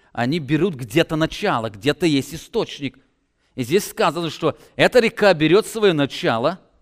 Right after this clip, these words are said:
от престола Бога. «И показал мне чистую реку воды жизни, исходящую от престола Бога Ианца».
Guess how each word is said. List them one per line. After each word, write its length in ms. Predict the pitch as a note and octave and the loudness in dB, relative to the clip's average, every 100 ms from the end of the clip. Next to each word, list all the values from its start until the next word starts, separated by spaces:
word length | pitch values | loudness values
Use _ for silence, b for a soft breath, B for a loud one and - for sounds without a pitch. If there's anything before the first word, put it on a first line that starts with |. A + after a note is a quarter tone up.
| _ _ _ _ _ _ | _ _ _ _ _ _
от 200 | - - | -6 -6
престола 520 | D3 - - C#3 B2+ | -10 -12 -4 -2 -2
Бога. 340 | C#3 E3 F#2+ - _ _ _ _ _ _ _ _ _ _ _ _ _ _ _ _ _ _ _ _ _ | -4 -6 -8 -16 _ _ _ _ _ _ _ _ _ _ _ _ _ _ _ _ _ _ _ _ _
«И 80 | - | -18
показал 400 | - A#2+ B2+ E3 | -12 -6 -2 0
мне 140 | E3 A#2 | -2 -6
чистую 440 | - E3 - C#3 | -8 -10 -6 -6
реку 360 | G#2+ A2 E3+ - _ _ _ _ _ _ _ G#2+ | -6 -8 -16 -20 _ _ _ _ _ _ _ -8
воды 260 | A2+ B2 | -6 -6
жизни, 420 | G#2+ A#2 A2 E3+ F3 _ _ _ _ _ _ _ - - | -6 -8 -10 -14 -16 _ _ _ _ _ _ _ -20 -14
исходящую 760 | - - C3 A#2+ D#3+ C#3 - A2+ | -14 -6 -6 -2 -4 -4 -8 -12
от 120 | - | -10
престола 500 | A#2+ - - E3 C#3+ | -12 -12 -10 -8 -6
Бога 460 | G#2 G2+ G2 A2 - _ _ _ _ _ - | -8 -12 -12 -12 -12 _ _ _ _ _ -10
Ианца». 560 | B2+ A2 F#2+ - _ | -6 -6 -8 -16 _